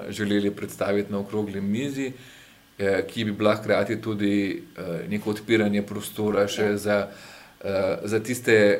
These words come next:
Speaker 1: za tiste deležnike, bi človek rekel, ki, ki so mogoče, niso bili polno vključeni od začetka. Eh, se pravi, vsekakor je šlo, tukaj je šlo za predlog, ti si
Speaker 2: Mhm.
Speaker 1: predlog tudi že predstavila, em,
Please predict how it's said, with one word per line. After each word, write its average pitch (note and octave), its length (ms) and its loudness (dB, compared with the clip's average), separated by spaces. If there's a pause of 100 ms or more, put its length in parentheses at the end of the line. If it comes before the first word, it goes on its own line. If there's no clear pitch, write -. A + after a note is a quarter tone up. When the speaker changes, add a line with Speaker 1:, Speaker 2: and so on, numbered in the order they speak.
(160)
Speaker 1:
za G#2 180 -4
tiste B2+ 280 -6
deležnike, A2 600 0
bi G2+ 120 -6
človek G#2+ 380 -2
rekel, G#2+ 300 -4
ki, A2 380 -2 (380)
ki G#2 380 2
so G#2+ 160 -2
mogoče, G#2 520 2 (380)
niso C3 320 2
bili A2+ 420 2
polno A2+ 440 4
vključeni G#2 880 0 (260)
od G#2+ 180 0
začetka. F#2+ 540 -4 (500)
Eh, F2+ 320 -4
se G2+ 140 -8
pravi, G#2+ 180 4
vsekakor A#2+ 400 0
je A2+ 60 0
šlo, A2+ 240 -6
tukaj A2+ 240 -4
je G#2 60 0
šlo G2 160 -4
za E2 120 -6
predlog, C3 640 2
ti A#2+ 160 -6
si A#2 120 -4
Speaker 2:
Mhm. G#2 80 -6
Speaker 1:
predlog G#2+ 300 4
tudi A2+ 220 -4
že G#2+ 140 -4
predstavila, G2+ 720 -2 (380)
em, F#2 320 -10